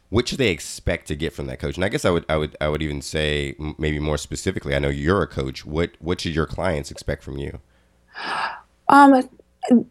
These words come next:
Speaker 2: that's an excellent question, because not every coach is the same.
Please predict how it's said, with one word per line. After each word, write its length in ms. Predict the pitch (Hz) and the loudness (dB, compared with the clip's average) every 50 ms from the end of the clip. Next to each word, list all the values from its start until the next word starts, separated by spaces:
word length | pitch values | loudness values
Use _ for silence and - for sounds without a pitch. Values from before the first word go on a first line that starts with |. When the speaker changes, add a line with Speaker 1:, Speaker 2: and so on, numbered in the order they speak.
| _ _ _ _ - 208 | _ _ _ _ 4 8
Speaker 2:
that's 220 | 277 277 277 - | 8 8 8 6
an 80 | 320 277 | 6 6
excellent 360 | - - - - 254 220 208 | 6 4 4 2 0 0 4
question, 460 | - 220 208 196 - - 208 185 180 | 6 6 6 6 6 6 6 8 8
because 520 | 175 196 190 - - 208 202 196 185 190 - - | 8 6 6 6 8 8 10 10 8 6 2 6
not 300 | 226 220 214 240 277 294 | 8 10 10 10 8 8
every 180 | 294 254 254 226 | 10 10 10 10
coach 560 | 226 - - - 170 156 151 156 156 - - - - | 10 8 4 6 8 10 10 8 6 2 -2 4 8
is 320 | 175 165 160 160 160 - | 8 10 10 8 6 6
the 120 | - 170 160 | 8 8 8
same. 440 | 160 - 151 110 - - - 196 | 10 8 8 8 6 4 0 2